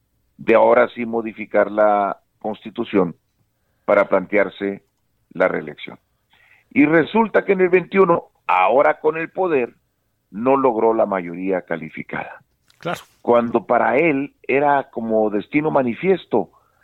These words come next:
Speaker 1: que si eso lo había logrado sin estar, eh, en la cúspide, como está hoy,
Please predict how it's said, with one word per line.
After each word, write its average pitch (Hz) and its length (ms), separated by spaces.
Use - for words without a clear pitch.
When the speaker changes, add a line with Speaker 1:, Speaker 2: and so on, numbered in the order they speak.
Speaker 1:
que 117 160
si 151 160
eso 165 200
lo 147 80
había 139 180
logrado 135 600
sin 101 240
estar, 110 580
eh, 82 540
en 87 160
la 92 160
cúspide, 117 720
como 87 240
está 104 200
hoy, 98 360